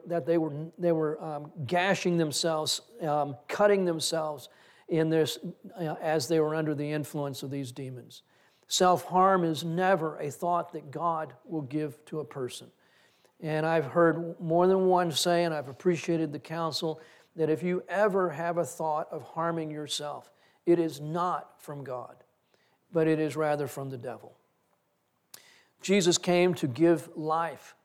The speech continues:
The devil comes to steal and kill and destroy. I was at a funeral a number of years ago. I'll never forget. It was one of those most tragic events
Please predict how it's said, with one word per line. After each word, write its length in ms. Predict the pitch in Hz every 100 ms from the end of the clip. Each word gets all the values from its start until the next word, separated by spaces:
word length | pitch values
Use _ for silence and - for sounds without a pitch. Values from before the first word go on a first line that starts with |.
| -
The 60 |
devil 420 | 131 160 175 160
comes 420 | - 165 156 156 -
to 100 | 160
steal 560 | - - 170 165 165 -
and 180 | 143
kill 480 | - 165 151 147 127 -
and 120 | 143
destroy. 540 | 131 - - 135 123 107 _ _ _ _ _ _ _ _
I 100 | 156
was 160 | 156
at 160 | 165 165
a 40 |
funeral 460 | 160 - 196 196 170
a 60 | 165
number 240 | 170 165
of 100 | 151
years 240 | 170 170
ago. 260 | 156 151 165
I'll 140 | 165
never 300 | 151 160 165
forget. 420 | 160 180 151 151 147
It 80 |
was 160 | 160 135
one 160 | 151 151
of 60 |
those 300 | 151 143 - -
most 300 | 160 147 -
tragic 540 | - 165 175 160 -
events 500 | 175 139 147 147 -